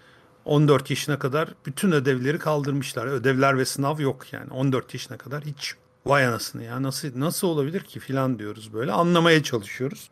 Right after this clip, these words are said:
Ee, ama tabii ki her kültüre göre, her şeye göre değişiyor. Mesela Taliban'a göre de, e, hepsi çok kötüler yani. Ki o adamlar da kendilerini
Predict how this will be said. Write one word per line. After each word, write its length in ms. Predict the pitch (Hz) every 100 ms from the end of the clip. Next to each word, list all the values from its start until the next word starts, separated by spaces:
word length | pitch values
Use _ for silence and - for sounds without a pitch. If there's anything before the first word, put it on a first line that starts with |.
| -
Ee, 600 | 131 135 135 135 135 131 -
ama 460 | 170 185 180 -
tabii 280 | - 180 147
ki 440 | - - 190 190 - - 120 139
her 260 | 160 151
kültüre 500 | - 135 - 135 139
göre, 460 | 123 120 156 147 143 147
her 60 |
şeye 260 | 143 123 110
göre 160 | 160
değişiyor. 340 | 156 143 - 120
Mesela 280 | 117 123 - - _ -
Taliban'a 460 | 151 156 151 127
göre 280 | 123 120 123
de, 140 | 175 190 165 -
e, 360 | 151 135 147 151
hepsi 640 | 151 - - 147 180 175 -
çok 280 | - 143 _
kötüler 440 | 151 147 190 127
yani. 160 | - - _
Ki 360 | - 160 170 -
o 180 | 147 135
adamlar 520 | 123 117 120 117 123
da 240 | 190 185
kendilerini 640 | - 139 131 120 120 165